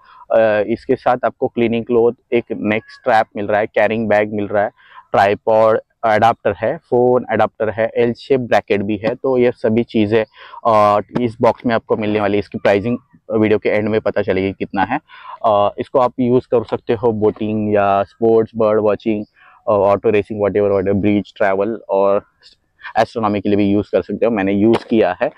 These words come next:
यूज़ करके ही इसका मैं review वीडियो के end में share करूंगा। इसके pros और cons भी आपको बताने वाला हूं। तो चलो पहले बॉक्स को open करता हूं। तो करते हैं इसका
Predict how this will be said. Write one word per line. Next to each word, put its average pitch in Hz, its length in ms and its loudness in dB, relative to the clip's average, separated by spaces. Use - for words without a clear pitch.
यूज़ 135 240 2
करके 123 280 2
ही 120 260 2
इसका 113 320 -2
मैं 117 140 0
review 117 400 2
वीडियो 113 460 -2
के - 200 -6
end 110 160 -2
में 110 120 -2
share 107 220 -2
करूंगा। 104 380 -2
इसके 165 220 -2
pros 139 360 4
और 143 120 4
cons 127 320 0
भी 120 120 2
आपको 113 220 -2
बताने 101 400 -2
वाला 90 200 -2
हूं। 127 160 -8
तो 117 400 0
चलो 127 140 0
पहले 120 180 0
बॉक्स 101 280 -2
को 120 100 -2
open 107 220 -6
करता 101 220 -10
हूं। - 100 -20
तो 180 60 4
करते 165 320 2
हैं 170 80 4
इसका 156 360 0